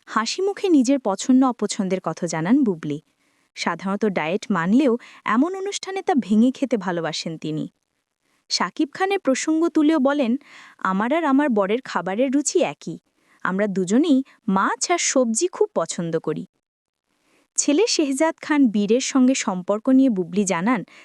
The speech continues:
তাদের সম্পর্ক খুবই বন্ধুত্বপূর্ণ। শাকিব খান মজার ছলে ছেলেকে শিখিয়ে দিয়েছেন,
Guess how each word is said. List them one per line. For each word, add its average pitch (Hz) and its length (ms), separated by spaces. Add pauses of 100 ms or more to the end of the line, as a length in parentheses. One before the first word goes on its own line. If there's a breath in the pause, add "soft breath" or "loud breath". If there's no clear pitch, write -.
(120)
তাদের 190 260
সম্পর্ক 196 600
খুবই 226 340
বন্ধুত্বপূর্ণ। 170 960 (680 soft breath)
শাকিব 277 420
খান 392 200
মজার 240 380
ছলে 320 320
ছেলেকে 240 380
শিখিয়ে 277 400
দিয়েছেন, 247 460